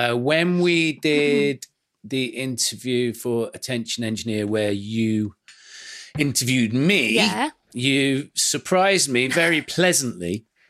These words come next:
Speaker 1: um, with bringing somebody else into the conversation.
Speaker 2: Oh, yes.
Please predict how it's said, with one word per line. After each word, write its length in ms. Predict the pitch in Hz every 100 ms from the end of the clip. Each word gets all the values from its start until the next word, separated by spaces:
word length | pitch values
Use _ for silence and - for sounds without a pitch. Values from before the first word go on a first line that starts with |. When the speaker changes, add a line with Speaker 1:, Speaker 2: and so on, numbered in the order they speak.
| _ _ _ _ _ - - - -
Speaker 1:
um, 480 | 120 110 107 107 - _ _ _ _ _ -
with 340 | 127 127 110 - - -
bringing 340 | 156 151 156 147
somebody 420 | - 147 143 139
else 260 | 127 117
into 200 | 135 110 123
the 80 |
conversation. 840 | 113 131 110 107 123 107 95 - - -
Speaker 2:
Oh, 60 | 311
yes. 460 | 330 392 220 -